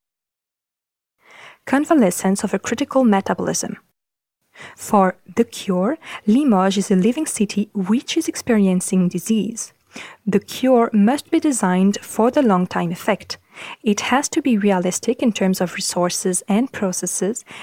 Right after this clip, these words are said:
and positioned to serve the environment, the landscape,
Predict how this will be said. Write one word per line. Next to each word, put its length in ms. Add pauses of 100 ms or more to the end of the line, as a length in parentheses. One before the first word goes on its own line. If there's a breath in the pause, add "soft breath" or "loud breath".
(120)
and 240
positioned 640
to 240
serve 320
the 100
environment, 680 (180)
the 140
landscape, 680